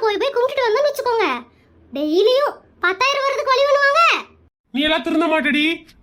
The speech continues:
Speaker 2: நீ பண்ற டார்ச்சர்ல மகாலட்சுமி தாயி ஊரை விட்டு ஓட போறாங்க. பேசாம இருடி.
Speaker 1: ஹம், அது எப்படி போவாங்க? அவங்க வீட்டுக்காரத்தா நான் பத்திரமா வீட்டுல வச்சு சாமி கும்பிட்டுட்டு இருக்கேனே, அவங்க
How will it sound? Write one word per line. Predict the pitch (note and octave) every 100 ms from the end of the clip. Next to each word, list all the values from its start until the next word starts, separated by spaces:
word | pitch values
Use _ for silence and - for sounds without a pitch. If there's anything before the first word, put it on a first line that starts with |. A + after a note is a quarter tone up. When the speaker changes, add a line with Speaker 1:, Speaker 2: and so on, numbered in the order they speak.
| -
Speaker 2:
நீ | A#3 D4+ D#4
பண்ற | D4+ E4 D4
டார்ச்சர்ல | C#4+ D4+ D#4+ C#4+ C#4+ E4 E4+ D4
மகாலட்சுமி | C#4+ E4+ E4+ D#4 D#4+
தாயி | C#4+ D#4+ E4
ஊரை | D#4+ F4
விட்டு | D#4+ F4 E4
ஓட | F4+ F4+
போறாங்க. | E4 D4 A3 D3 - _ _ -
பேசாம | C4 C#4+ D#4 E4+ F4
இருடி. | D#4+ D#4+ C#4 A#3+ - _
Speaker 1:
ஹம், | A#4+ C5 A#4+ - - -
அது | A4 A4+
எப்படி | G#4+ B4+ A#4
போவாங்க? | G#4+ A4 G4+ B3 A3 _ _ F4
அவங்க | A#4 G#4+ G#4+
வீட்டுக்காரத்தா | A#4+ A#4 G#4+ A4 C5 - _ _
நான் | A4+ G4+
பத்திரமா | A4+ A#4 A#4 C5 B4+
வீட்டுல | B4 G#4+
வச்சு | A4 C5
சாமி | B4 C5+
கும்பிட்டுட்டு | B4 A4 G#4+
இருக்கேனே, | G#4+ A#4+ C5+ - _ -
அவங்க | E4+ F#4